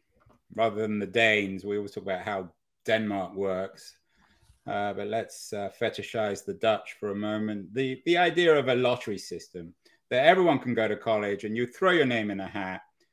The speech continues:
and, uh, you just go wherever you're lucky or unlucky enough to be selected. It, could that work? Is it conceivable in an American context, Evan?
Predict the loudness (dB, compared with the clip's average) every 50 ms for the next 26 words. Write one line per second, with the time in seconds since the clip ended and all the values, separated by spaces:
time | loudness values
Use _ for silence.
0 | _ _ _ _ _ _ _ _ _ -8 -4 -2 -2 0 0 0 0 0 0 0
1 | -2 -4 -2 -2 0 2 2 2 2 2 2 0 0 -2 -6 -6 -6 -4 -4 -6
2 | -6 -6 0 6 8 8 8 8 8 6 6 6 8 6 6 6 6 6 4 4
3 | 4 -2 -16 _ _ _ _ _ _ _ _ _ -4 -2 0 2 4 4 4 4
4 | 2 2 0 2 4 4 4 4 2 2 2 2 2 2 0 -2 -4 -2 -2 -2
5 | 0 -2 -2 -2 -4 -8 -14 -10 -8 -6 -4 -4 -6 -8 _ _ -14 -4 -2 0
6 | 2 2 2 2 0 -6 -10 -10 -10 -8 -10 -12 -14 -20 _ _ -20 _ _ -16
7 | -8 -4 -2 -2 0 2 2 2 2 0 -2 0 0 0 0 -2 -4 -4 -4 -2
8 | -4 -4 -4 -6 -8 -8 -8 -6 -4 -4 -4 -4 -6 -6 -4 -2 0 0 0 0
9 | -2 -2 0 0 0 0 -2 -2 -6 -6 -4 -4 -4 -4 -4 -6 -8 -8 -8 -8
10 | -8 -6 -6 -6 -10